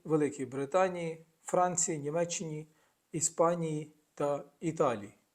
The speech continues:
Сполучені Штати Америки, Associated Press. Про візит, е, Сергія Шойгу у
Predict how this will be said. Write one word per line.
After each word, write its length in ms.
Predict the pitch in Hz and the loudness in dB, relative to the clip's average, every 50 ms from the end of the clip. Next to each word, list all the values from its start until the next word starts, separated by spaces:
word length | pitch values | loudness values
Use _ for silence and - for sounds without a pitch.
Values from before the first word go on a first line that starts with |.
| _ _ _ _ _ _ _ _ _ | _ _ _ _ _ _ _ _ _
Сполучені 340 | - - 240 - - 220 - | 0 0 2 4 4 2 6
Штати 260 | - 220 202 208 202 | 4 4 6 6 4
Америки, 380 | 208 208 208 208 202 - 196 | 4 4 4 4 4 4 4
Associated 480 | 180 165 - 175 - - 185 175 156 165 | 4 4 2 -2 2 4 4 4 4 0
Press. 440 | 156 - 131 107 - - - - - _ _ _ _ _ _ _ _ _ _ _ _ _ _ _ _ _ _ _ | 2 4 4 4 4 0 -4 -8 -14 _ _ _ _ _ _ _ _ _ _ _ _ _ _ _ _ _ _ _
Про 520 | - 180 170 185 185 185 185 180 175 165 - - - 175 | 2 6 8 10 12 12 12 12 12 10 6 0 -6 -2
візит, 680 | 151 180 185 156 175 202 190 165 - - - - - - - | 0 2 2 6 6 8 6 6 4 0 -10 -14 -12 -6 -4
е, 360 | 160 143 139 135 131 131 120 110 - _ _ | -4 -2 -2 -2 -2 -4 -6 -8 -16 _ _
Сергія 380 | - - - 185 151 151 165 151 | 0 4 4 4 6 6 6 6
Шойгу 640 | 156 - 175 165 156 147 131 - 135 139 135 - - 151 | 6 6 6 6 6 6 4 2 2 0 0 -2 -4 -8
у 380 | 151 139 135 131 127 120 113 | -6 -4 -4 -4 -4 -6 -8